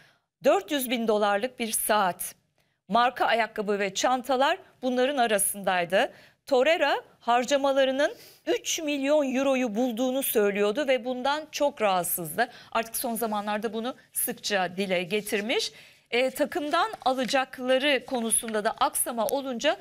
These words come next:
çiftin arasında bir harcama, para, o mu bu mu tartışması başladı.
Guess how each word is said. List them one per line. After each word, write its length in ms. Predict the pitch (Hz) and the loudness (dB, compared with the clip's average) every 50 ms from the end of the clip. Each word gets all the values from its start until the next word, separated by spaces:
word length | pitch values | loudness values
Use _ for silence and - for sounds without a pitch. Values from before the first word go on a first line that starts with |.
| - - - - - | -6 -16 -18 -12 -8
çiftin 460 | - - 302 285 - - - 381 339 | -4 -2 -2 -4 -4 -6 -10 -10 -6
arasında 760 | 262 - 240 233 226 220 226 - - 233 220 214 240 294 - - - - _ _ | -4 -2 0 0 0 0 -2 -4 -4 -6 -4 -2 -2 -2 -4 -6 -12 -20 _ _
bir 220 | 220 277 302 330 349 - _ | -4 -2 -2 -2 -4 -10 _
harcama, 800 | - - - 269 269 269 247 196 - 262 247 233 208 190 202 220 - - - | -10 -4 0 2 2 2 2 0 0 0 0 0 0 0 -2 -2 -4 -4 -2
para, 440 | - 269 262 233 202 196 208 233 - - _ _ _ - | 0 2 2 4 2 2 0 -2 -4 -10 _ _ _ 2
o 160 | 254 285 277 | 2 2 2
mu 200 | 262 254 240 220 | 2 0 0 0
bu 120 | 269 269 | -2 0
mu 220 | 233 226 190 170 - | 0 -2 -2 -2 -2
tartışması 680 | - 226 196 185 - - - - 180 175 - - 175 | -2 -2 -2 -2 -4 -8 -6 -6 -6 -4 -4 -4 -2
başladı. 500 | 190 185 190 190 - - 208 196 190 262 | -2 -2 0 -2 -2 -2 -2 -2 0 -2